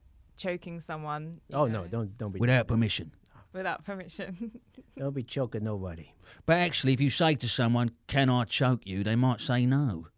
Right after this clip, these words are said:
Speaker 3: But if you start choking them, they might
Speaker 1: <laughs>
Speaker 3: say, "Actually, I'm quite enjoying this."
Speaker 1: Well, I guess, <laughs> yeah, I guess you'd start off
Speaker 3: A
Speaker 1: ma-,
Speaker 3: gentle, a
Speaker 1: yeah,
Speaker 3: gentle
Speaker 1: yeah,
Speaker 3: choke.
Speaker 1: yeah, yeah.
Speaker 3: And then go from there.
Speaker 1: <laughs>
Speaker 2: All right, how about this? Music is haram, right?
Speaker 1: <laughs> Yeah.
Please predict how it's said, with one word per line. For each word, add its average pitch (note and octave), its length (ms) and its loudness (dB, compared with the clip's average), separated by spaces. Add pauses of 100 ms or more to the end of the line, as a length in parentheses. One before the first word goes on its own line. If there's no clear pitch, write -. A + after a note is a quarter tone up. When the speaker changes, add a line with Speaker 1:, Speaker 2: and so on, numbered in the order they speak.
(220)
Speaker 3:
But G#2+ 60 -2
if G#2+ 100 -2
you B2+ 40 0
start D#3 320 2
choking A2 320 2
them, B2+ 140 4
they C3 80 4
might C3+ 240 2
Speaker 1:
<laughs> - 100 -6
Speaker 3:
say, C3 220 4 (100)
"Actually, C#3+ 300 -6
I'm G#2 100 -2
quite A#2+ 180 -2
enjoying A2 280 0
this." B2 120 -2
Speaker 1:
Well, C#4 360 2
I A3+ 100 4
guess, F4 280 2 (100)
<laughs> D4 120 -8
yeah, A3 420 2
I F#3 100 4
guess C4+ 240 -2
you'd A#3+ 180 -6
start A3 320 2
off G3 360 4 (560)
Speaker 3:
A - 60 -4
Speaker 1:
ma-, G#2 60 2
Speaker 3:
gentle, G2+ 440 2
a G#3+ 40 -4
Speaker 1:
yeah, A3 160 8
Speaker 3:
gentle C3 360 4
Speaker 1:
yeah, - 60 -6
Speaker 3:
choke. F2 380 -4
Speaker 1:
yeah, G#3+ 180 -4
yeah. F#3+ 260 -4
Speaker 3:
And G#2 100 0
then A2 140 2
go A2+ 200 6
from G#2 200 0
there. F2+ 220 0 (140)
Speaker 1:
<laughs> - 140 -8
Speaker 2:
All C#3+ 100 2
right, C3 200 0
how D#3 80 6
about D3 240 4
this? - 400 -4
Music F#3+ 360 4
is D3 120 2
haram, C#3+ 420 2
right? C3 180 -2 (400)
Speaker 1:
<laughs> - 340 -20
Yeah. F#3 360 -8